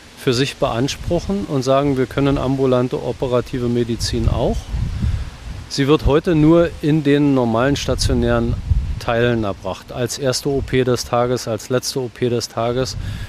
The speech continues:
und das in einer Infrastruktur und Personalstärke, in der kein Niedergelassener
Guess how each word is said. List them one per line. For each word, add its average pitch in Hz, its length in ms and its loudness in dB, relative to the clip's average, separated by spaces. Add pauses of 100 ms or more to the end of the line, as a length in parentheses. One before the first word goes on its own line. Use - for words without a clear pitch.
(240)
und 143 220 2
das 139 180 2
in 147 180 0
einer 127 300 0
Infrastruktur 147 960 -2
und 131 160 -2
Personalstärke, 123 880 -2
in 123 140 -4
der 117 120 0
kein 143 240 0
Niedergelassener 127 800 0